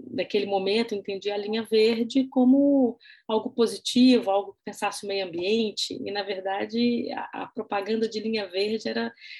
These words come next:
relacionada ao sinal verde dos sinais de carro,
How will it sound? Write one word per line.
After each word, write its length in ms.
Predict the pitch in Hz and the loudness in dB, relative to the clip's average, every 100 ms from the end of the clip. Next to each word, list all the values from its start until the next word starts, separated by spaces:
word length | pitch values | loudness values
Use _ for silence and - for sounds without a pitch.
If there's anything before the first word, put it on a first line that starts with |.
| - 226 | -12 -4
relacionada 480 | 208 202 208 214 | -4 -2 -2 0
ao 80 | 226 | 0
sinal 340 | 220 220 220 180 | -2 -2 -2 0
verde 400 | 208 214 202 208 | 2 2 0 -10
dos 160 | 208 | -8
sinais 400 | - 208 220 226 | -4 -4 -2 -4
de 100 | - | -4
carro, 460 | - 214 - - | -2 0 0 -2